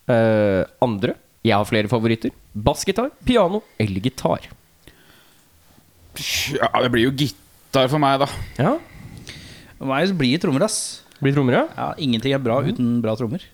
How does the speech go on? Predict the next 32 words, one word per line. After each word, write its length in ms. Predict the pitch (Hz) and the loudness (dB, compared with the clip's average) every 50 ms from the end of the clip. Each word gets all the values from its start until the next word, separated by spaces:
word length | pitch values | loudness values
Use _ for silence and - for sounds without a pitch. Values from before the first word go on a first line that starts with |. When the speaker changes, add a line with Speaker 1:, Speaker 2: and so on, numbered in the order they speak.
| _ - - - 190 240 - 131 120 104 - - _ _ _ _ _ _ _ _ _ _ _ _ _ _ _ _ - | _ -18 -10 -4 -2 -2 -2 -2 -4 -8 -12 -20 _ _ _ _ _ _ _ _ _ _ _ _ _ _ _ _ -2
Speaker 2:
Er 100 | 110 117 | 0 0
det 80 | 135 160 | 2 2
litt 120 | 165 156 | 0 0
sånn 120 | - - 131 | 2 2 0
Speaker 1:
Er 20 | |
Speaker 2:
at 60 | - 131 | 2 2
Speaker 1:
stødig. 240 | 135 147 - 151 143 | 2 4 4 4 4
Speaker 2:
gitarist-, 320 | 131 113 - - - - - | 2 0 -2 -6 -6 0 0
eh, 280 | 131 143 127 131 143 - | 2 2 2 2 2 2
er 80 | - | 2
det 160 | 147 151 151 143 | 2 2 0 0
litt 100 | 135 - | -2 0
sånn 140 | - 131 | 0 0
at 60 | 127 127 | 0 0
vokalister 440 | 123 - 139 123 110 98 - - 120 | -2 -2 -2 -2 -2 -4 -2 0 0
har 80 | 120 110 | 0 2
egentlig 160 | 107 104 107 | 0 0 -2
lyst 120 | 104 - - | -2 -2 -4
til 40 | 107 | -10
å 60 | - | -6
spille 160 | - - 107 | -2 0 0
gitar, 300 | 104 107 - 117 117 120 127 | 0 0 2 2 2 2 4
og 60 | 117 | 2
alle 160 | 113 113 98 104 | 2 2 2 0
gitarister 320 | 98 - 110 101 101 107 110 | 0 0 0 0 2 2 0
har 40 | 104 | 0
egentlig 200 | 104 98 95 92 | 0 -2 -4 -4
lyst 20 | |
til 80 | 98 98 | -4 -4
å 60 | 90 | -2
spille 160 | 107 98 98 101 | -2 0 2 2
trommer? 200 | 101 101 117 | 2 0 0